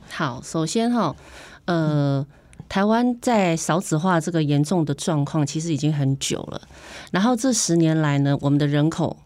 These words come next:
出生人口足足少了三成。那这个问题其实是一个国安危机。那我们一直这十年都有自己的，一直在关注这个议题哦。然后我们有发现，台湾其实这十年有做一些事情。好，政府这边有做一些事情，包含发补助啊，包含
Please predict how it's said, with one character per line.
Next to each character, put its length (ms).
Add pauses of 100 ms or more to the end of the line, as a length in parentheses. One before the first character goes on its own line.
(180)
出 200
生 200
人 140
口 160
足 140
足 140
少 240
了 80
三 320
成。 180 (800)
那 100
这 120
个 100
问 140
题 140
其 140
实 120
是 160
一 80
个 100
国 160
安 160
危 180
机。 320 (420)
那 100
我 80
们 100
一 80
直 160
这 100
十 220
年 180
都 160
有 80
自 140
己 60
的， 120
一 100
直 120
在 140
关 220
注 180
这 120
个 100
议 200
题 300
哦。 80 (400)
然 100
后 80
我 20
们 100
有 100
发 240
现， 300
台 140
湾 140
其 140
实 60
这 120
十 160
年 140
有 100
做 240
一 60
些 160
事 200
情。 220 (540)
好， 140
政 180
府 120
这 120
边 180
有 100
做 160
一 60
些 140
事 180
情， 280
包 120
含 160
发 160
补 180
助 200
啊， 220
包 160
含 200